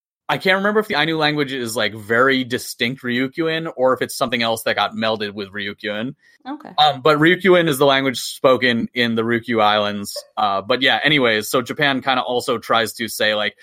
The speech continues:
Speaker 1: Ryukyu's not a language, it's a dialect of Japanese, but it's, it's a language. But anyways,
Speaker 2: Okay.
Speaker 1: um, Catalan, uh, it's also spoken in Spain.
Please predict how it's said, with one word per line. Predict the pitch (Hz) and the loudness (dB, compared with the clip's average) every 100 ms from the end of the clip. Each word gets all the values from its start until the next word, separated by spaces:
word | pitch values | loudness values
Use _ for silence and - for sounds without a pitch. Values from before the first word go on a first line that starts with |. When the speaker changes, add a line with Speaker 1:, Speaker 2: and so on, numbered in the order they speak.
| _ 131 | _ 0
Speaker 1:
Ryukyu's | 147 147 135 | 0 2 2
not | 143 | 2
a | 127 | 2
language, | 135 135 131 | 2 2 -2
it's | 120 | -6
a | 101 | -8
dialect | 117 120 120 110 | 0 2 2 -2
of | 113 | -4
Japanese, | 117 110 113 113 104 | -2 -2 -2 -4 -4
but | 113 104 | -8 -10
it's, | 104 - 127 | -12 -12 -12
it's | 113 | -8
a | |
language. | 101 95 95 _ - _ _ | -6 -8 -12 _ -20 _ _
But | 170 | 2
anyways, | 180 180 135 - | 4 4 2 2
Speaker 2:
Okay. | |
Speaker 1:
um, | 131 120 113 _ _ _ - | 2 2 0 _ _ _ 0
Catalan, | 175 175 160 147 147 143 _ _ - | 2 4 4 4 2 -4 _ _ 0
uh, | 127 123 135 | 2 2 0
it's | 143 | 0
also | 185 190 | 0 0
spoken | 214 202 180 175 | -2 -2 -2 -4
in | 151 | -6
Spain. | - 135 131 131 | -2 2 2 0